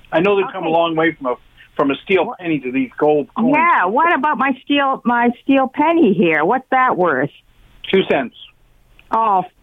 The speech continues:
Speaker 2: for Pete's
Speaker 1: Sorry.
Speaker 2: sake. Can
Speaker 1: It's
Speaker 2: I
Speaker 1: a
Speaker 2: ask
Speaker 1: story
Speaker 2: about
Speaker 1: for
Speaker 2: another
Speaker 1: your
Speaker 2: item?
Speaker 1: grandkids. Huh? Sure.
Speaker 2: Can I, can I ask about another item?
Speaker 1: Sure can.
Speaker 2: I've got a little Life, uh,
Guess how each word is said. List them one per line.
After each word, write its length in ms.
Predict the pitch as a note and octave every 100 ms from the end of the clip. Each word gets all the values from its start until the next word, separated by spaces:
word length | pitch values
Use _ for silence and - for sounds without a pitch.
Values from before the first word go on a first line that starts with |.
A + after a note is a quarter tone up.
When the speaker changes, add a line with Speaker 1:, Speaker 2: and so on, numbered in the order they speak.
| - - - _ -
Speaker 2:
for 200 | D#3 C#3
Pete's 300 | - F3 D#3
Speaker 1:
Sorry. 500 | E3 D#3+ D#3+ E3 D#3+
Speaker 2:
sake. 300 | D#3+ _ -
Can 100 | D4+
Speaker 1:
It's 140 | C#4+
Speaker 2:
I 20 | D4+
Speaker 1:
a 40 |
Speaker 2:
ask 120 | D#4
Speaker 1:
story 220 | A3+ A#3 C4
Speaker 2:
about 120 | C4
Speaker 1:
for 40 |
Speaker 2:
another 240 | B3+ C4 C#4
Speaker 1:
your 100 | C4+
Speaker 2:
item? 300 | C#4 D4 G#4 E4+
Speaker 1:
grandkids. 240 | D3 - _ _ _ _
Huh? 300 | E3+ A3 E4 - -
Sure. 280 | G3+ G3+ C#3 - -
Speaker 2:
Can 100 | B3+
I, 160 | A#3+ B3 -
can 120 | B3+
I 100 | B3
ask 280 | B3 C4+ C4+
about 220 | A#3 B3
another 300 | A#3+ A#3+ B3
item? 440 | B3 C4 D4 F#4+ E4+ _ -
Speaker 1:
Sure 180 | F#3 E3+
can. 340 | - C3 G#2 - _ - - -
Speaker 2:
I've 220 | G#3+ C4 C4
got 220 | D#4 D4
a 120 | C#4
little 460 | C#4+ F4 E4 C#4+ C4+
Life, 360 | C4+ C#4 B3+ -
uh, 320 | C4 A#3+ A#3